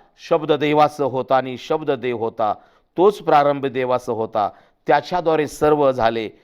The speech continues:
आणि झाले असे काहीच त्याच वाचून झाले नाही. त्याच्या ठाई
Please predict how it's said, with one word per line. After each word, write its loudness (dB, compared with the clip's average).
आणि -6
झाले -2
असे -2
काहीच -2
त्याच 0
वाचून -6
झाले -10
नाही. -12
त्याच्या 4
ठाई 2